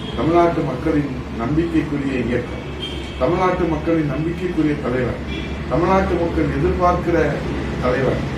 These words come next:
தமிழ்நாட்டு மக்கள் வரவேற்கிற தலைவர், ஒரே தலைவர், ஒப்பற்ற தலைவர். இந்த தாய் தமிழ்நாட்டுக்காக அம்மாவின் வழியிலே, புரட்சித் தலைவர் வழியிலே தன்னை அர்ப்பணித்து உழைத்துக் கொண்டிருக்கிற தலைவர் புரட்சித் தமிழர் ஐயா எடப்பாடி அவர்கள்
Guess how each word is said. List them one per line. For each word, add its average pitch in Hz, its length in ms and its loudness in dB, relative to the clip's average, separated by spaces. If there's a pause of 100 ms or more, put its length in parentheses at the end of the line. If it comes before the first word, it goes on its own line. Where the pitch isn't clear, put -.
(280)
தமிழ்நாட்டு 175 460 4
மக்கள் 143 380 -2
வரவேற்கிற 156 520 2 (120)
தலைவர், 123 380 0 (460)
ஒரே 165 180 6 (120)
தலைவர், 135 380 0 (160)
ஒப்பற்ற 147 500 0
தலைவர். 123 360 0 (880)
இந்த 165 180 2 (380)
தாய் 180 260 2
தமிழ்நாட்டுக்காக 151 720 2 (640)
அம்மாவின் 175 460 4
வழியிலே, 147 440 4 (140)
புரட்சித் 160 400 0
தலைவர் 151 260 2
வழியிலே 127 360 2 (460)
தன்னை 135 300 4
அர்ப்பணித்து 170 580 4
உழைத்துக் 151 380 2
கொண்டிருக்கிற 135 460 0 (100)
தலைவர் 135 360 0 (380)
புரட்சித் 170 420 2
தமிழர் 139 420 2
ஐயா 123 220 2 (120)
எடப்பாடி 143 460 0
அவர்கள் 117 460 -2